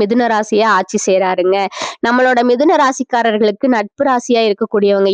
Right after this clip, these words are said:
யார் யாருன்னு பாத்தீங்கன்னா ரிஷபம், கன்னி, துலாம் இவங்கங்க. எல்லாரும் நம்மளோட மிதுன ராசிக்காரர்களுக்கு நட்பு ராசியா இருக்கிறாங்க. மிதுன ராசிக்காரங்க வாழ்க்கையில எவ்வளவு கஷ்டம் வந்தாலும் தைரியத்தை விட மாட்டாங்க, முயற்சி பண்ணிக்கிட்டே இருப்பாங்க.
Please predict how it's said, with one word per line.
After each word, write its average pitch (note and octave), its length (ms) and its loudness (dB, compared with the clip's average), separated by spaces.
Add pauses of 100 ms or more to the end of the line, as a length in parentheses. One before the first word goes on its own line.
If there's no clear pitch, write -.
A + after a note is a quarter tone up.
யார் G3+ 240 0
யாருன்னு G#3+ 340 0
பாத்தீங்கன்னா F#3 460 -2 (100)
ரிஷபம், G3+ 480 -2 (180)
கன்னி, G#3+ 460 0 (480)
துலாம் B3 340 0 (120)
இவங்கங்க. F#3+ 420 2 (220)
எல்லாரும் A3+ 420 2
நம்மளோட G3+ 300 0 (100)
மிதுன A3+ 300 2
ராசிக்காரர்களுக்கு F#3+ 840 -2
நட்பு G3 320 -4
ராசியா G3 340 -2 (140)
இருக்கிறாங்க. E3+ 480 -2 (500)
மிதுன D4+ 300 2
ராசிக்காரங்க A#3+ 640 0 (120)
வாழ்க்கையில A#3 480 0 (100)
எவ்வளவு A#3 280 0 (100)
கஷ்டம் A#3+ 360 -4
வந்தாலும் G3+ 480 0
தைரியத்தை F#3+ 460 0
விட F3+ 120 -2 (100)
மாட்டாங்க, F3+ 440 -2 (120)
முயற்சி A3 380 -2
பண்ணிக்கிட்டே G3 460 -2
இருப்பாங்க. F3 460 -4